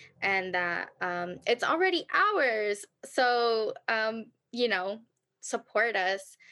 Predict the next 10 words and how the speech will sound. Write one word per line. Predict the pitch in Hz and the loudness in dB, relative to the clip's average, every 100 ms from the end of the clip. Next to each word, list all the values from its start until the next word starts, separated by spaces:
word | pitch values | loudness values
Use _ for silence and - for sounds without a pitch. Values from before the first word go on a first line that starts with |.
| - - - - | -20 -20 -14 -2
Um, | 233 220 220 | 0 0 0
another | 220 220 220 220 | 0 0 0 -4
thing | - 214 214 | -6 -6 -4
that | 202 196 | -4 -2
I | |
wanted | 196 190 196 190 | -2 -4 -8 -10
to | - - - | -12 -10 -2
add | 190 190 190 190 185 - _ 208 | 0 0 0 -2 -4 -8 _ -12
was | 190 190 185 185 185 185 - - | -4 -2 0 0 -2 -6 -14 -8
that | 190 185 185 185 - | -4 -2 -2 -2 -4